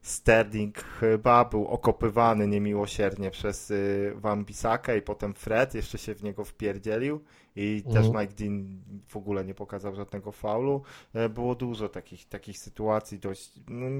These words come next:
Speaker 1: dziwnych i, i to spotkanie, y, właśnie traciło trochę, tr-, trochę na tym, że, że, no, tradycyjnie Mike Dean,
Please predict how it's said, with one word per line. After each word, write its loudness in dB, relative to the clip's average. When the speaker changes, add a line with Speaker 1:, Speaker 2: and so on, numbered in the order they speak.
Speaker 1:
dziwnych -2
i, -4
i -10
to -6
spotkanie, -4
y, -8
właśnie -10
traciło -8
trochę, -6
tr-, -20
trochę -12
na -8
tym, -10
że, -10
że, -16
no, -10
tradycyjnie -6
Mike -8
Dean, -8